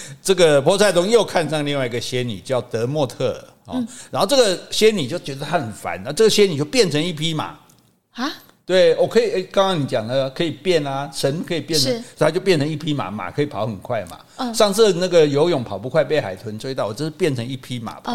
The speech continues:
Speaker 1: 这样。
Speaker 2: 哦。
Speaker 1: 结果这个波塞冬厚脸皮，他也变成一匹马。
Speaker 2: 是。
Speaker 1: 继续追他，扣，扣，扣，扣，扣，扣，扣，扣，扣，扣。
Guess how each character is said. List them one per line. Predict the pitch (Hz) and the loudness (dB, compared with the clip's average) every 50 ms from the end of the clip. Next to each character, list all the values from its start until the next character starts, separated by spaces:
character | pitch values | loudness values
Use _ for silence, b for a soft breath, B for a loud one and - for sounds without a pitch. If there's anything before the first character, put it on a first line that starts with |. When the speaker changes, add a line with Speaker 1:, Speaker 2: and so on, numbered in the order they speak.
| 226 214 196 | -4 -4 -6
Speaker 1:
这 | 196 | -8
样。 | |
Speaker 2:
哦。 | 214 - - B B B B B | -12 -14 -18 B B B B B
Speaker 1:
结 | B 175 | B 2
果 | 202 196 | 4 4
这 | - 180 | 2 0
个 | 175 170 160 147 | 2 4 4 4
波 | 135 139 - 151 151 | 4 2 0 0 2
塞 | 147 156 147 | 2 2 2
冬 | 135 143 131 | 2 0 0
厚 | 151 151 139 | 0 -2 -2
脸 | 117 98 92 92 | -2 -6 -8 -10
皮， | - 101 104 | -12 -14 -14
他 | - - - 196 | -10 -4 -2 0
也 | 175 113 | 0 -2
变 | 101 143 131 110 | -2 -6 -8 -8
成 | - 104 | -8 -8
一 | 104 107 | -10 -10
匹 | 104 - 104 104 98 | -12 -12 -12 -12 -12
马。 | 98 - - _ _ _ _ _ | -14 -16 -18 _ _ _ _ _
Speaker 2:
是。 | - - - 214 190 - | -6 -6 -6 -6 -6 -4
Speaker 1:
继 | - 214 | -2 0
续 | 185 139 190 180 | 0 0 0 -2
追 | - 147 143 123 | -2 -2 -4 -4
他， | 123 123 | -4 -8
扣， | - - 131 | -8 -10 -10
扣， | - - 117 | -10 -10 -12
扣， | - - - | -12 -12 -12
扣， | - - - | -12 -10 -6
扣， | - 135 - - - - - - - | -6 -4 -4 -6 -8 -8 -8 -4 -2
扣， | - 233 | 0 -2
扣， | - - 233 | -2 -2 -6
扣， | 226 - - 175 - - | -6 -4 -4 -4 -4 -6
扣， | - - - - - | -8 -8 -8 -8 -10
扣。 | - - - - | -12 -12 -12 -12